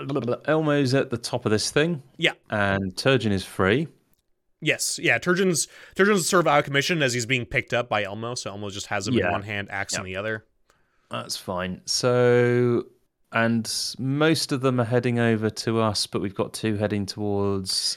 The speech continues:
Speaker 2: Yeah, so
Speaker 1: um, yeah, yeah, okay.
Speaker 2: Yeah, so there's no way, the, the reinforcements haven't arrived yet, but there's two elementals that are on Elmo at the top of the ziggurat,
Speaker 1: Yeah.
Speaker 2: and there's two elementals that are on you guys, and there's the two sleeping gnolls,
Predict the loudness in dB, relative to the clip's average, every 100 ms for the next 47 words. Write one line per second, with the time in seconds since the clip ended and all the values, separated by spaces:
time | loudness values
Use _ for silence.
0 | -8 -4 0 2 2 2 4 4 2 0
1 | -2 0 2 2 0 -4 -10 -8 -6 -2
2 | 0 0 2 2 2 0 -2 0 0 0
3 | 0 0 0 0 -2 -2 -2 -2 -2 2
4 | 2 0 0 0 -2 -4 -4 -4 -2 0
5 | 0 -2 -4 -4 -2 0 -2 -2 -4 -4
6 | -6 -6 -4 -4 -4 -6 -8 -10 -6 -6
7 | -2 0 0 -4 -6 -6 -6 -6 -4 -4
8 | -4 -8 -8 -8 -8 -8 -10 -12 -10 -12
9 | -14 -14 -8 -6 -4 -6 -8 -10 -12 -10
10 | -10 -12 -16 -10 -8 -4 -4 -4 -10 -12
11 | -12 -14 -14 -14 -16